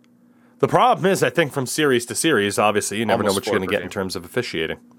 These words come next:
Speaker 2: That's th-
Speaker 1: But you are right. Like, if you look at some of the more combustible elements, Milan Lucic,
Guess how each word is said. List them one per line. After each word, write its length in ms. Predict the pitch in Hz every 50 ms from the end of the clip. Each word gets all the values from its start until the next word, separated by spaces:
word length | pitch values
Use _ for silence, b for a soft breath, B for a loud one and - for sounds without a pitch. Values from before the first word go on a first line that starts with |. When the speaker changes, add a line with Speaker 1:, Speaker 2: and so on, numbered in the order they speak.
| B B B B B B B B B B B B B -
Speaker 2:
That's 180 | - - - - -
th- 140 | - 123 -
Speaker 1:
But 220 | 123 120 - -
you 180 | - 139 147 175
are 180 | 214 220 156
right. 340 | 127 151 160 135 90 87 - -
Like, 220 | - 123 120 117 -
if 140 | 131 - 143
you 80 | 143
look 180 | 151 185 190 208
at 80 | 180
some 180 | - - 170 147
of 40 | 143
the 60 | 135
more 280 | 127 127 127 123 120 117
combustible 720 | 117 - 135 127 104 123 120 127 - - 139 113 110 98
elements, 680 | 95 117 123 110 92 76 67 - - - - - - - _ _ b b b b b b b b b b b b b _ _ _ -
Milan 400 | - 117 123 120 113 110 107 101
Lucic, 640 | 101 104 101 - - 101 80 82 - - - -